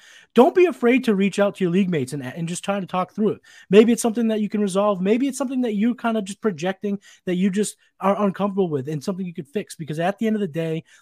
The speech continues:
I know we like to talk about it. We take it very seriously. We like to have fun with it, but it's meant to be enjoyable. It's meant to be a hobby, an outlet in which we can kinda just get together with buddies,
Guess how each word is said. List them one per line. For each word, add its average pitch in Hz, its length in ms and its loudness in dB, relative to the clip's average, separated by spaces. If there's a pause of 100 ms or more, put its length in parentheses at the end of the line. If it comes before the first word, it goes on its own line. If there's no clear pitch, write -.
(140)
I 165 100 -2
know 202 180 4
we 214 140 2
like 196 200 -2
to - 80 -20
talk 170 260 -4
about 170 240 0
it. 160 100 -10
We 147 120 -8
take 156 260 -8
it 123 80 -12
very 131 220 -6
seriously. 151 500 -8
We 135 100 -6
like 131 200 -6
to 120 60 -12
have 117 180 -10
fun 165 180 -6
with 156 140 -8
it, 139 80 -14
but 160 160 -8 (200)
it's 208 200 2
meant 202 320 2
to 190 100 -6
be 170 140 -2
enjoyable. 139 460 -2
It's 143 140 -12
meant 175 320 -2
to 175 80 -8
be 160 140 -6
a 131 60 -4
hobby, 143 480 -6 (220)
an 170 180 -6
outlet 165 420 -2
in 151 100 -6
which 139 200 -8
we 156 180 -4
can 147 160 -8
kinda 139 360 -6
just 131 260 -6 (240)
get 247 160 6
together 208 340 4
with 175 180 2
buddies, 170 460 2